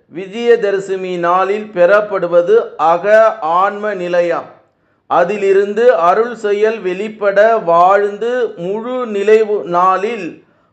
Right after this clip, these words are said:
ஆன்ம அனுபவத்தில் நிற்றல் வேண்டும். அந்த நிலை அனுபவம் பெருக பெருக தேகப்பற்று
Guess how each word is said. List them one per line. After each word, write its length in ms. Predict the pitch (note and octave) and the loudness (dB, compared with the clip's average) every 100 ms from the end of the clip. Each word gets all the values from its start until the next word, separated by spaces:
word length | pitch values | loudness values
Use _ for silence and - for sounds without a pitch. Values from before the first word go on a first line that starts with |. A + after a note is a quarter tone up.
| - | -6
ஆன்ம 460 | C#3 F3 A3 A3+ A3+ A3 G3 | 0 2 2 0 -2 0 0
அனுபவத்தில் 760 | F3 A3 G#3+ G3+ G3 G3 A3+ A#3 | 0 0 -2 -2 -6 -8 -8 -8
நிற்றல் 540 | F#3 E3 - G#3+ G#3 | -10 -12 -6 -4 -2
வேண்டும். 600 | F#3 F3 E3+ D#3+ E3+ E3+ D#3 A2 - _ _ | -2 -2 -2 -2 -2 0 -4 -8 -16 _ _
அந்த 220 | D3+ G3 G3+ | -2 0 0
நிலை 260 | F#3+ G3+ A#3 | 0 2 4
அனுபவம் 680 | A3 F#3+ G#3 G#3 G3 G3 A3+ | 4 2 -4 -4 -4 -4 -6
பெருக 460 | F3+ F3+ G3 G#3+ G#3 | -8 -4 0 0 -2
பெருக 420 | G3+ F3 E3 E3 F3+ A3+ A3 D3+ - - _ - | -2 -2 -2 -2 0 2 2 0 -6 -20 _ -10
தேகப்பற்று 880 | C3+ F#3+ A3 G#3+ G#3 F3 F3 E3+ F#3+ | 0 4 6 4 -2 -4 -4 -4 -2